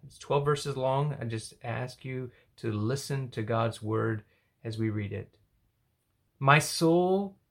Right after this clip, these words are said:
rests in God alone.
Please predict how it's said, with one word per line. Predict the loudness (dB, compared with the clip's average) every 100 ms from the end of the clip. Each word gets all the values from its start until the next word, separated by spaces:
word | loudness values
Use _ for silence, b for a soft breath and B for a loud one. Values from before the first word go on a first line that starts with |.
| _ _
rests | 0 6 6 6 2 -8 -10 -16 _
in | -6 -4 2
God | 4 4 4 2 -2
alone. | -4 0 0 0 -2 -4 -8